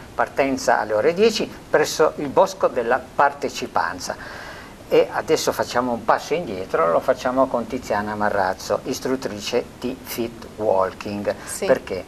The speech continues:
Speaker 1: Perché sabato prossimo, quattordici dicembre, c'è la Walk sei miglia di Natale, che anni fa era nove miglia, ora, eh, l'abbiamo già presentata mercoledì scorso, la sei miglia.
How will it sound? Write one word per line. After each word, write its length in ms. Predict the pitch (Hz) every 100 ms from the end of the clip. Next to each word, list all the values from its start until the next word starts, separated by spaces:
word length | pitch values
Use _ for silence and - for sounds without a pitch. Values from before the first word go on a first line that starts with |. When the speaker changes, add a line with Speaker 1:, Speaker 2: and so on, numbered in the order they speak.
| -
Speaker 1:
Perché 340 | 123 - 107
sabato 640 | - - 127 120 117 - 110
prossimo, 560 | 92 95 - 113 131 -
quattordici 760 | 95 - - 82 - 98 - -
dicembre, 640 | 135 - 123 90 120 139 - -
c'è 200 | - 147 -
la 200 | 110 113 -
Walk 480 | 127 147 147 147 - - -
sei 360 | - - 151
miglia 480 | 143 104 101 104 110 - -
di 120 | 107
Natale, 440 | 101 90 85 - -
che 180 | 104 117 - - - -
anni 260 | 92 95 101
fa 220 | 123 104
era 320 | 90 92 87
nove 340 | 95 101 92 127
miglia, 400 | 110 95 104 104 -
ora, 320 | 95 92 90 - - - - -
eh, 220 | - 95 - - 95
l'abbiamo 280 | 87 92 92
già 160 | 92
presentata 640 | - 107 - 90 92 90 90
mercoledì 540 | 90 92 87 92 123
scorso, 460 | 131 92 95 - -
la 160 | 117 107
sei 340 | - 135 110
miglia. 360 | 95 87 87